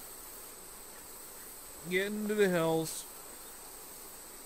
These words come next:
I don't see anything else in there that I can investigate. There's a house over there, but I don't wanna risk it.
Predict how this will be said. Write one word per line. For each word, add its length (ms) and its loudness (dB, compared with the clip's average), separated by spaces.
I 560 2
don't 220 -2
see 380 -2
anything 380 -2
else 240 0
in 120 -6
there 160 0
that 100 2
I 60 0
can 140 -4
investigate. 600 -2
There's 160 0
a 140 4
house 340 4
over 140 -2
there, 120 0
but 140 2
I 60 4
don't 120 2
wanna 120 0
risk 340 0
it. 140 -2